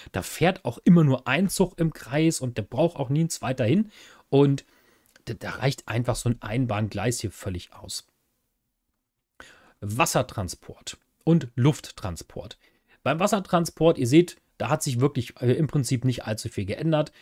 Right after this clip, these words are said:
Die Züge können tatsächlich von außerhalb kommen und wie es mit dem Cargo aussieht,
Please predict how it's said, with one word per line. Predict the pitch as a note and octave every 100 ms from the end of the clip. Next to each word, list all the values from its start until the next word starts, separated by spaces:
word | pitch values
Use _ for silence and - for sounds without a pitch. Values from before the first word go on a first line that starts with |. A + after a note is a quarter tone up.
| _
Die | A#2+ A2+ C#3
Züge | - F#3+ G3 F3+
können | F3+ D#3 E3
tatsächlich | C#3 A#2+ B2 B2+
von | - G2+
außerhalb | A2+ D3+ D3 C3 B2
kommen | - A#2+ A#2 B2 -
und | B2+ A2+
wie | D3
es | -
mit | B2+
dem | A2+ G2
Cargo | - G#2 B2+ C3 -
aussieht, | G2 A#2+ - G#2+